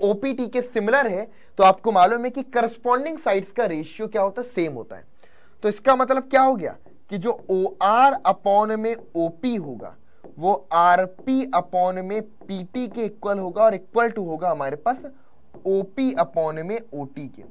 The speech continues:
ओपी upon में ओटी के। आपको find क्या करना है? Length टीपी find करना है, ठीक है? टीपी की length आपको find करना है। अब देखिएगा, अगर ये फ़ाइव है, ये फ़ोर है,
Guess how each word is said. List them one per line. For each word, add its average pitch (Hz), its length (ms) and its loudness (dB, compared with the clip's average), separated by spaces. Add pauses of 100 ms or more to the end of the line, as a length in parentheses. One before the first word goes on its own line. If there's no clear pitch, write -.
(640)
ओपी 220 260 0
upon 170 260 2
में 220 120 -2
ओटी 147 280 -4
के। - 280 -16 (320)
आपको 170 260 0
find 208 280 0
क्या 226 120 0
करना 233 240 -2
है? 262 100 0
Length 202 180 2
टीपी 220 460 -4
find 131 280 -2
करना 101 240 -10
है, 104 80 -18 (320)
ठीक - 120 -12
है? 135 60 -6 (440)
टीपी 233 340 -2
की 233 100 0
length 202 200 -2
आपको 185 220 -4
find 131 240 -8
करना 120 100 -14
है। - 160 -18
अब 202 100 6
देखिएगा, 165 420 -2 (1500)
अगर 214 260 8
ये 311 160 0
फ़ाइव 226 420 4
है, 262 100 0
ये 262 120 0
फ़ोर 208 360 -2
है, 214 180 -8